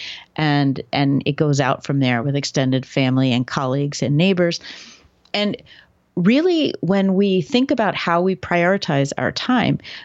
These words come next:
we put most time into the people in that closest inner circle, because those are the people we're really going to have to turn to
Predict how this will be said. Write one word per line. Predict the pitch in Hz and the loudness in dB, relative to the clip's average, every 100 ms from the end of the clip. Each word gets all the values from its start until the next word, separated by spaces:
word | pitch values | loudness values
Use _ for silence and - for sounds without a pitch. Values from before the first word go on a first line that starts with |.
| - | 2
we | 190 | 2
put | 180 269 | 4 2
most | 175 175 254 - | 2 2 2 0
time | 220 160 147 156 - | 0 2 2 0 -2
into | 165 160 | -2 0
the | 165 160 | 0 0
people | 185 180 156 - | -2 0 -2 2
in | 147 143 | 2 4
that | 127 - | 2 -2
closest | - 160 151 127 - - | 0 0 0 -4 -4 0
inner | 151 147 | 2 2
circle, | 143 135 139 196 240 | 2 0 0 0 0
because | - 202 160 | 0 0 2
those | 214 302 | 2 2
are | 269 | 2
the | 220 | 2
people | - 190 165 | 2 2 2
we're | 151 | 2
really | 139 143 143 | 4 4 2
going | 139 135 | 2 2
to | 135 | 2
have | 127 - | 0 -2
to | |
turn | 143 - 143 139 | -4 0 0 2
to | - 139 | 2 2